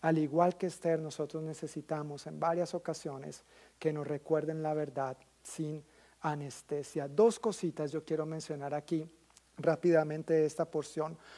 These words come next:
Número uno, donde tú estás no es tanto por tus logros, por tus habilidades, por tus recursos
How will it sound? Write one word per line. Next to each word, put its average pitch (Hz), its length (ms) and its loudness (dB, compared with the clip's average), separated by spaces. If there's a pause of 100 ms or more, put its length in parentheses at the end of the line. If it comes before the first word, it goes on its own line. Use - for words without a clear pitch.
(120)
Número 240 400 12
uno, 180 380 8 (400)
donde 185 500 10
tú 240 240 6
estás 202 800 4 (960)
no 180 160 6
es 196 120 4
tanto 190 300 4
por 180 200 0
tus 135 240 -6
logros, 202 720 2 (420)
por 165 140 2
tus 160 240 -4
habilidades, 147 1040 -4
por 151 140 -2
tus 151 160 -8
recursos 180 720 -6